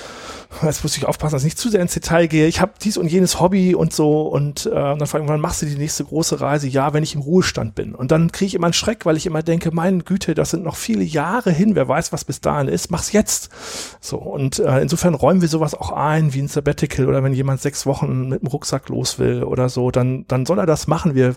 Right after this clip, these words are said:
kriegen das in der Regel gut hin. Äh, und das nehme ich eben mittlerweile auch für mich selber in Anspruch und sehe schon zu, dass ich regelmäßig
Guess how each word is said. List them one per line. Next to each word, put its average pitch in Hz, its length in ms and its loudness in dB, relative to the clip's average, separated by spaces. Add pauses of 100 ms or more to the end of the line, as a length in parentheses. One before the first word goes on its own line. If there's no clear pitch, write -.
(120)
kriegen 196 260 -2
das 143 160 0
in 185 80 0
der 135 160 2
Regel 156 220 4
gut 139 340 -6
hin. 113 280 2 (500)
Äh, 123 140 2
und 135 180 0
das - 440 0
nehme 165 240 2
ich - 200 -4
eben 135 220 -2
mittlerweile 143 460 2
auch 131 120 -4
für - 100 -4
mich 131 140 -2
selber 147 340 2
in 135 80 -2
Anspruch 151 600 -2
und 127 280 -4 (680)
sehe 165 240 0
schon 175 180 2
zu, 180 160 -2
dass 151 200 2
ich - 160 -6
regelmäßig 143 720 -2